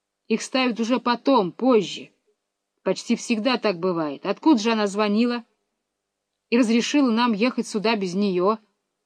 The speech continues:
Или, может быть, она с температурой тридцать восемь и пять пошла в автомат? Я вам всё, я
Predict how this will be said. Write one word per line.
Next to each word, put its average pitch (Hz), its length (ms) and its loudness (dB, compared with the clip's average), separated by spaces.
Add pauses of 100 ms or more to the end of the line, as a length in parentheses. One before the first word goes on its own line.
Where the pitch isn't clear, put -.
(640)
Или, 233 140 4
может 254 240 4
быть, 254 160 0
она 247 200 0
с - 40 -14
температурой 240 680 2
тридцать 247 540 -2
восемь 220 340 0
и 214 40 0
пять 226 300 -2
пошла 277 320 0
в 269 40 0
автомат? 277 500 0 (1700)
Я 202 540 0
вам 220 380 2
всё, 247 340 0
я 226 340 2